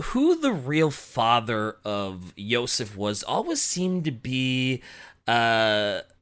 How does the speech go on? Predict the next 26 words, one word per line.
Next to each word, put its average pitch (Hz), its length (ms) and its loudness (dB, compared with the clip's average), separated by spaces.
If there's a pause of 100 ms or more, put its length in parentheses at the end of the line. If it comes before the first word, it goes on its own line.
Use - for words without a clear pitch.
(800)
under 175 320 2
speculation, 175 1300 2 (460)
uh, 151 220 4
'cause - 240 2
for 208 180 4
a 202 80 8
while, 180 680 4 (380)
uh, 131 440 4 (220)
Lorenz 165 560 2
said 233 280 2
that 165 140 0
Yosef 139 720 0 (560)
wasn't 95 540 -2
his, 185 640 -2 (380)
and 123 200 0
that 123 140 4
it 123 120 0
was, 123 260 0
in 127 100 -2
fact, 117 440 0
Andreas's 113 1120 -2
incestuous 113 960 -2
child 113 540 0
with 110 180 -6
Victoria. 143 720 -2 (580)
Um, 117 480 -2